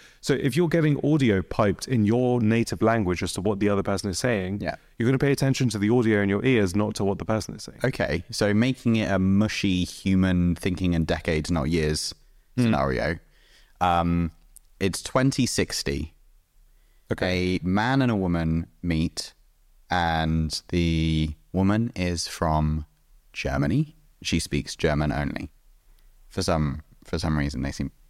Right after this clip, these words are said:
Speaker 2: pretty good English speakers, but,
Speaker 1: Yeah.
Speaker 2: uh, and the guy is from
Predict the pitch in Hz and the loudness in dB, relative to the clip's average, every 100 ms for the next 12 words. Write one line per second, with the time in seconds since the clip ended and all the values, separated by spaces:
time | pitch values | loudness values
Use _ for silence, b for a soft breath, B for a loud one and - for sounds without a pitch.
0 | - 87 67 71 69 73 65 - - - | -8 -4 -2 -2 -2 -2 -2 -4 -6 -6
1 | - - - - - B B 107 78 - | -6 -10 -8 -8 -8 B B -2 -2 -6
2 | 78 80 78 92 98 90 92 85 85 - | -4 -2 -2 0 0 2 0 0 -2 -2
3 | 80 73 69 | 0 0 -2